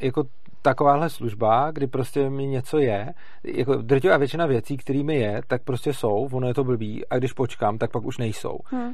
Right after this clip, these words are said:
Speaker 1: Takže jako to je stejně to, jak to většinou řeším, ale občas jsem se dostal do stavu, kdy tohleto řešení nebylo dobrý a kdy už jenom rozhovor s lékařem, který o tom něco ví trošku víc než já, by třeba měl za následek to, že bych,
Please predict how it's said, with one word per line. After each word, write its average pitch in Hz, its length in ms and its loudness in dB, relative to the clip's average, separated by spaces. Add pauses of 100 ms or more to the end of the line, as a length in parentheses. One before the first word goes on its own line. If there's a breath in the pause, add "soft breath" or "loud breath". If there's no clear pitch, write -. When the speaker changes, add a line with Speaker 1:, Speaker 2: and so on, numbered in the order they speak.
Speaker 1:
Takže 135 240 2
jako 143 540 4
to 147 80 2
je 143 80 4
stejně 143 280 0
to, 147 100 2
jak 127 140 2
to 156 60 -4
většinou 147 380 0
řeším, 127 400 -4 (600 soft breath)
ale 156 180 8
občas 151 240 2
jsem 147 100 -2
se 147 80 -4
dostal 147 260 2
do 151 80 2
stavu, 139 220 0
kdy 151 140 0
tohleto 139 300 2
řešení 143 420 -2
nebylo 135 380 2
dobrý 113 380 0 (560 soft breath)
a 156 60 4
kdy 139 260 2
už 165 220 -2
jenom 151 260 0
rozhovor 139 460 2
s 135 40 0
lékařem, 127 420 0
který 139 240 0
o - 80 0
tom 151 180 -2
něco 143 260 -2
ví 131 160 -6
trošku 131 340 -2
víc 131 220 -6
než 147 220 -4
já, 92 280 -4 (640 soft breath)
by 139 480 4
třeba 135 280 2
měl 147 200 0
za 135 100 2
následek 127 440 2
to, 120 200 0
že 127 100 -2
bych, 127 340 -4